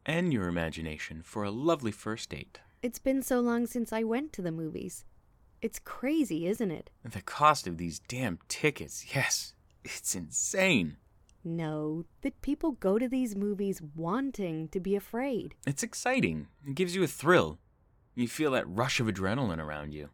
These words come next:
Speaker 1: Now, The Psycho Stalker is a cult classic. And he's not a slasher. He torments his victims methodically by making them think that they're going insane. He knows everything about them and uses that to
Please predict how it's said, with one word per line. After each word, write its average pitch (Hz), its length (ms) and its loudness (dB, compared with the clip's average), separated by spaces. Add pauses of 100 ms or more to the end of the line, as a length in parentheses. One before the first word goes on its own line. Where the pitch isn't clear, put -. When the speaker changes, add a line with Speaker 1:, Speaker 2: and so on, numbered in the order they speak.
(120)
Speaker 1:
Now, 127 140 0
The 113 60 -2
Psycho 190 320 4
Stalker 85 500 -4 (280)
is 110 140 2
a 98 60 -2
cult - 480 -2 (120)
classic. - 680 -8 (600)
And 131 100 4
he's 160 120 4
not 220 180 10
a 151 40 10
slasher. - 560 0 (280)
He - 160 -12
torments 160 640 -2
his 90 160 -10
victims 95 520 -10
methodically 117 920 0 (240)
by 113 100 4
making 151 360 4
them 117 140 2
think 139 300 -6
that 92 200 -12
they're 90 200 -8
going 113 340 2
insane. 87 640 -6 (280)
He 127 200 -2
knows 147 440 2
everything 85 400 -4
about 78 340 -10
them 76 220 -12
and 113 240 0
uses 143 280 -2
that 113 160 -6
to 107 80 -12